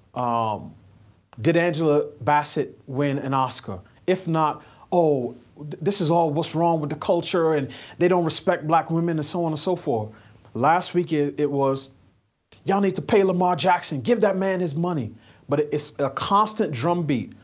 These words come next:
of elevating the interests and the issues of elites over those of working people, you know,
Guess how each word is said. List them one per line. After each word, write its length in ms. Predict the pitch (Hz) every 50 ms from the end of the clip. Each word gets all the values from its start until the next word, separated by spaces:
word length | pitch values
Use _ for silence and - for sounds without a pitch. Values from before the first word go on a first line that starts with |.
| - - -
of 180 | 131 123 117 - -
elevating 640 | 165 170 185 196 165 143 170 170 170 170 165 151
the 180 | 131 - - -
interests 480 | 151 165 185 170 - 196 170 165 - 156
and 140 | 131 123
the 120 | 123 113 139
issues 460 | 156 156 - - 143 123 117 107 -
of 300 | - 120 120 113 104 110 - - -
elites 540 | 127 120 143 180 185 151 - - - - - - - - - - - - -
over 300 | 160 175 180 160 170 156
those 580 | 131 139 151 151 147 143 139 139 135 - - - - - - -
of 180 | 131 113 113
working 300 | 120 147 156 151 - 156
people, 540 | 147 - 175 143 - 147 139 131 131 131 - - - - - - - _
you 200 | - 131 143 143
know, 440 | 135 123 117 110 107 104 104 101